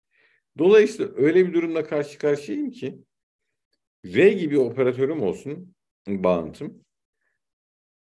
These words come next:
Onun T gibi bir tersiniri olsun. Tersinirinin, e, tümleyeniyle tümleyenenin tersiyeni birbirine eşit olmak zorunda. Of.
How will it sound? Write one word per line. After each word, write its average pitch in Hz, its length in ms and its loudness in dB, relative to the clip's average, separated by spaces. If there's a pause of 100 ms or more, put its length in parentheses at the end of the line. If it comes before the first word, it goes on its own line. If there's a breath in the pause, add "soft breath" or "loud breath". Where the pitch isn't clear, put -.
Onun 170 600 0
T 185 240 4
gibi 151 320 -2
bir 120 300 -2 (720)
tersiniri 120 560 -4
olsun. 127 560 -2 (300)
Tersinirinin, 160 920 -4 (340)
e, 95 300 0
tümleyeniyle 175 840 -2 (600)
tümleyenenin 202 800 4
tersiyeni 156 600 -2 (320)
birbirine 143 380 4
eşit - 220 0
olmak 80 280 -8
zorunda. 76 480 -20 (1000)
Of. 92 480 -6